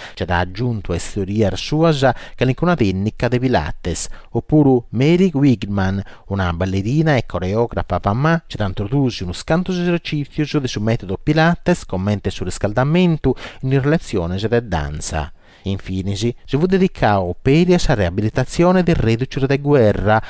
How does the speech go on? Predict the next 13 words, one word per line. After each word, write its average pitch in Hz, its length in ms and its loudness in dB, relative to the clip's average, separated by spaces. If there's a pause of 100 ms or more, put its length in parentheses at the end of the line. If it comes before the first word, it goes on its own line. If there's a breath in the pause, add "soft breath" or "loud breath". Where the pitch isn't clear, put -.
(120)
poi 107 140 0
scalesi 123 800 2
e 98 100 0
ha 92 160 2
collocato 120 800 0
a 92 140 -2
per 101 240 2
di 101 100 0
letto 123 540 0 (160)
funis 160 540 2
collegate 120 720 2
a 151 60 2
tegiolas. 80 960 -2